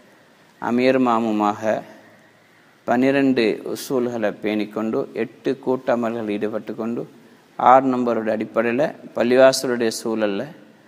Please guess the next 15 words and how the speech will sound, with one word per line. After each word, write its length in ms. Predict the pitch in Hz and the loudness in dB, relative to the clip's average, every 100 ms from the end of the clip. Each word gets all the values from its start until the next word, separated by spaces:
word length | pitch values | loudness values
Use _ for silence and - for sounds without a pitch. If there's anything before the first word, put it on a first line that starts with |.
| _ _ - - | _ _ -20 -14
செய்யக்கூடிய 540 | - 113 110 110 110 | -4 -4 -2 -2 0
உழைப்புக்கு 440 | 110 110 - 107 | 0 -2 -6 -8
பேர் 260 | 98 113 107 | -6 -4 -2
தான் 240 | 117 156 - - - - _ _ _ _ _ _ _ _ - | -2 -4 -8 -20 -20 -20 _ _ _ _ _ _ _ _ -6
தப்லீக். 460 | 104 98 92 - - - - _ _ _ _ _ _ _ - | -4 -2 -4 -4 -10 -20 -20 _ _ _ _ _ _ _ -8
அமீர் 280 | 107 113 113 | -2 -2 0
மாமும் 480 | 113 110 113 127 - - - - _ _ _ _ _ _ _ | 0 0 -2 -4 -8 -20 -20 -20 _ _ _ _ _ _ _
பன்னிரண்டு 480 | 117 127 127 127 113 | 0 2 2 2 0
உசூல்கள், 540 | - 117 101 113 - - | -2 -6 -6 -10 -12 -6
பன்னிரண்டு 400 | 110 117 113 113 | -4 -2 -2 -4
முக்கியமான 720 | - 107 104 117 110 107 85 - - - | -8 -12 -10 -6 -4 -2 -4 -8 -18 -12
விஷயங்களை 520 | 117 - 104 101 101 104 | -10 -6 -6 -4 -6 -6
பேணிக்கொண்டு, 560 | 101 90 90 104 113 - - _ _ _ _ - | -8 -8 -8 -8 -8 -14 -20 _ _ _ _ 0
எட்டு 360 | 123 127 160 | 0 0 -2
கூட்டமல்கள், 680 | 135 135 123 107 87 - - | 0 -2 0 0 0 -6 -12